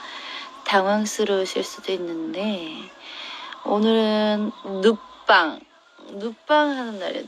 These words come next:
눕방. 눕방 하는 날이고, 어, 오늘은 뚝딱이의 눕방 하는 날이에요,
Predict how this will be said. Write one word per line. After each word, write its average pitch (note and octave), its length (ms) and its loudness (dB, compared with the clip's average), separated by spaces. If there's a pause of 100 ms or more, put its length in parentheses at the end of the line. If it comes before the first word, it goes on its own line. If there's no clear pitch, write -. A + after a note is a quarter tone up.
눕방. - 560 -12 (1080)
눕방 A3 360 2
하는 F#3+ 300 2
날이고, F#3 800 -6 (720)
어, F3+ 840 2 (120)
오늘은 F#3 500 -2
뚝딱이의 D4 720 4
눕방 D#3+ 680 -2
하는 - 380 -12
날이에요, - 420 -14